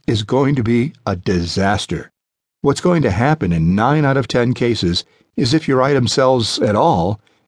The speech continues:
it's going to sell for ninety-nine cents or a dollar four. A better pricing strategy with many items is to price them at the lowest price you are willing to accept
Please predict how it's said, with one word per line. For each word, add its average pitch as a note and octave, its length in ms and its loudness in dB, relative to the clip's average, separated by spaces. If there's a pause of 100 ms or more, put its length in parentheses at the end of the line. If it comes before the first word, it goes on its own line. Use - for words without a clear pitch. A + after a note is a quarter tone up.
(100)
it's C3+ 180 -2
going C#3+ 220 2
to A#2+ 80 0
sell D#3+ 280 2
for A2+ 160 -4
ninety-nine A#2+ 680 0
cents D#3 420 0 (340)
or F#2 140 0
a F2+ 80 0
dollar E2+ 380 0
four. A#2+ 500 -2 (540)
A A#2 80 -2
better E3 340 2
pricing D3 440 0
strategy A#2+ 520 0
with G#2+ 180 -2
many A#2+ 320 0
items G2+ 380 0
is A#2+ 140 0
to A#2+ 120 -4
price E3 440 -2
them C#3+ 180 0
at B2 140 -2
the A2 100 0
lowest C3+ 540 0
price C#3 360 -2
you G2 120 0
are F2+ 100 0
willing A2+ 300 0
to B2+ 160 0
accept A#2+ 440 -2